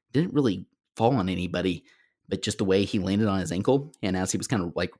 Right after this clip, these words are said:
running, um, out of bounds, like, behind the basket after making his shot, seemed to tweak his ankle. He actually untied his shoe, so I thought maybe he, like, tripped on a shoelace or something,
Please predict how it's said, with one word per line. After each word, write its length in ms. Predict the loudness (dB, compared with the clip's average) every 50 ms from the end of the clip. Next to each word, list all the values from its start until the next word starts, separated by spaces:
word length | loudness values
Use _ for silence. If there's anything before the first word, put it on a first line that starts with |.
| -16 -10 -8
running, 540 | -4 -2 0 0 2 2 2 2 0 0 -2 _ _ _ -14
um, 440 | -14 -12 -12 -12 -12 -14 -16 -18 -20 _ _ _ _ _ _ _ -2 2
out 100 | 2 2
of 80 | 2
bounds, 320 | 2 2 2 2 2 0 0
like, 180 | -2 -4 -6 _ _ -4
behind 260 | -2 0 0 0 0
the 60 | 0
basket 340 | -2 -2 -4 0 2 4 4
after 240 | 4 4 0 0 0
making 240 | 0 0 0 -2
his 140 | -4 -4 -4
shot, 320 | 0 0 2 2 0 -2 _ _ _ _ _ _ _ _ _ _ _ _ _ _ _ _ -12
seemed 200 | -4 -2 -2 -2
to 40 | -2
tweak 220 | -2 -2 -2 -2 -2
his 140 | -2 -2
ankle. 320 | -2 -4 -4 -4 -6 -8 -4
He 120 | 0 0
actually 460 | 0 0 0 0 0 2 0 0 -4 -10 -16 -20 -16 -6 -2
untied 320 | -2 0 0 2 2 2
his 100 | 2 0
shoe, 500 | 0 0 2 2 2 2 2 0 -2 -4 -8 _ _ _ _ _ _ _
so 160 | -8 -4 -4 -2
I 20 |
thought 160 | 0 0 0
maybe 160 | 0 0 0
he, 120 | 0 0 -2
like, 120 | -2 -4
tripped 200 | -6 -4 -2 -2
on 80 | -2 -2
a 40 | -2
shoelace 440 | 0 0 2 0 0 0 -2 -2
or 40 | -2
something, 400 | -2 -4 -4 -4 -4 -4 -4 -4